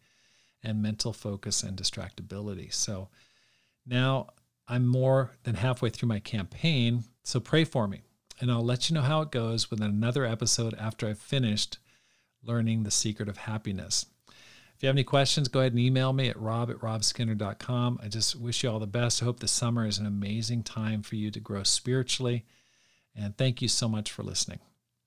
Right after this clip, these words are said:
Thanks for listening. Here's how you can help support the program. First, hit the subscribe button and let your friends know about the program.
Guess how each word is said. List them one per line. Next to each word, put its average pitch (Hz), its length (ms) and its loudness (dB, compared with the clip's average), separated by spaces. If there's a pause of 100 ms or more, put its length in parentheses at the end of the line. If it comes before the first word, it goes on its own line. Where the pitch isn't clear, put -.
(300)
Thanks 131 200 4
for 156 100 6
listening. 135 420 4 (180)
Here's 160 200 6
how 180 100 6
you 190 100 2
can 160 120 4
help 156 140 4
support 135 360 2
the - 60 -4
program. 110 520 0 (280)
First, 156 360 4
hit - 220 -2
the 175 80 0
subscribe 120 540 2
button 104 380 -2 (300)
and 131 160 4
let 135 200 2
your 147 60 -2
friends 131 320 2
know 120 100 4
about 110 220 2
the - 40 -6
program. 104 480 -4